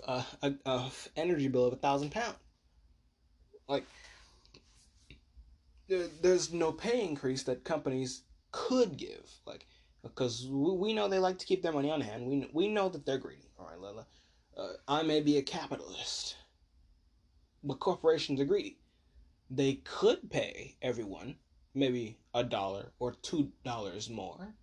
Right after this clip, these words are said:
or in the case of the U K, they could pay you a pound or two pounds more, especially if they're, like, a big, big corporation. But those extra two dollars <laughs> aren't gonna go far enough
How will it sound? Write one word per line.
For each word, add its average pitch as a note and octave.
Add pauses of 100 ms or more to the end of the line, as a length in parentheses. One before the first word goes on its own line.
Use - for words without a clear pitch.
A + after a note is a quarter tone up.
or F#2
in F#2
the G2+
case A#2
of A2
the G#2+
U A2
K, D#3
they B2
could F#3+
pay A3
you C#3+
a -
pound G#2+
or A2+
two C3+
pounds A2
more, A2+ (340)
especially C#3+
if C3
they're, B2+
like, A2+
a A2+
big, A#2+ (140)
big C3+
corporation. G3 (2500)
But F#3
those C4+
extra G#3+
two F#3
dollars G#3
<laughs> -
aren't E3
gonna F#3
go D3+
far C#3
enough E3+